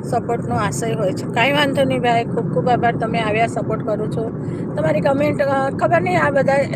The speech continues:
એ થયું ને તો ભાઈ, કોઈની કોમેન્ટ ના વંચાઈ હોય તો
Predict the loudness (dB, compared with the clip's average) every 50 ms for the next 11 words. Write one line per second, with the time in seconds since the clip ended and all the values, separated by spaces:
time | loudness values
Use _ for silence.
0 | -6 -6 -4 -4 0 2 2 2 2 4 4 4 4 2 0 0 0 2 2 2
1 | 2 2 0 -2 -4 -4 -4 -4 -6 -6 -4 0 2 2 2 2 2 0 0 0
2 | 0 0 -2 0 0 0 0 0 0 0 0 0 2 2 2 2 2 0 0 0
3 | 0 0 2 0 0 -2